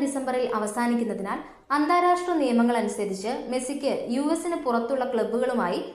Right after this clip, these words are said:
സംസാരിക്കാൻ കഴിയും. ഇതോടെയാണ് അടുത്ത ലോകകപ്പ് കളിക്കാൻ കാത്തിരിക്കുന്ന മെസ്സിയുടെ ക്ലബ് ഫുട്ബോൾ ഭാവി വീണ്ടും വാർത്തകളിൽ നിറയുന്നത്. സൗദി പ്രോ ലീഗ് ക്ലബ്ബായ അൽ അഹ്ലി ഈ വർഷം അവസാനത്തോടെ മെസ്സിയുമായി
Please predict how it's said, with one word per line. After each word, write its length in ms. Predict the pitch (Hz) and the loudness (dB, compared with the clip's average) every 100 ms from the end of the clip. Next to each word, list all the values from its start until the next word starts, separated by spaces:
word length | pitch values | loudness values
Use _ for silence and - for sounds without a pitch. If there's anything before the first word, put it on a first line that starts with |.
| - - | -8 -2
സംസാരിക്കാൻ 580 | 277 269 285 269 202 190 | 0 2 0 0 -2 -2
കഴിയും. 280 | 185 202 233 - - - - | -2 -2 -4 -8 -14 -10 -2
ഇതോടെയാണ് 540 | 320 381 403 381 208 214 - 226 | 2 2 2 2 0 -2 -6 -2
അടുത്ത 260 | 294 - 403 349 | 0 0 0 2
ലോകകപ്പ് 440 | 277 262 277 277 294 | 2 2 0 0 0
കളിക്കാൻ 340 | 269 269 269 269 | 0 0 -2 0
കാത്തിരിക്കുന്ന 540 | 226 220 262 254 262 240 | 0 0 -4 -4 -2 -2
മെസ്സിയുടെ 480 | 214 233 247 247 240 | -2 -2 -2 -2 -2
ക്ലബ് 240 | 226 226 - | -2 -4 -4
ഫുട്ബോൾ 340 | 294 240 262 - 214 | -4 0 0 0 0
ഭാവി 260 | 185 208 294 220 | 0 -2 -6 -4
വീണ്ടും 340 | 269 294 311 262 | -2 0 0 2
വാർത്തകളിൽ 520 | 208 202 247 233 220 | 0 0 -2 0 0
നിറയുന്നത്. 400 | 185 185 185 190 - - - - - 339 | -2 -4 -4 -6 -6 -10 -20 -20 -4 2
സൗദി 340 | 339 349 403 403 | 2 4 4 4
പ്രോ 140 | 339 294 294 | 4 4 2
ലീഗ് 200 | 294 285 | 0 0
ക്ലബ്ബായ 380 | 247 220 190 196 285 - - | 0 2 2 0 -2 -4 -2
അൽ 100 | 294 302 240 | -2 -2 -2
അഹ്ലി 280 | 233 214 277 - 277 | -2 -2 -4 -4 -2
ഈ 20 | 311 | 0
വർഷം 280 | 311 - 294 - - | -2 -2 -4 -2 -2
അവസാനത്തോടെ 720 | 226 262 262 247 202 185 240 - - - | 0 -2 -2 -2 0 0 -2 -6 -16 -4
മെസ്സിയുമായി 600 | 302 330 381 403 381 339 | -2 2 2 2 2 0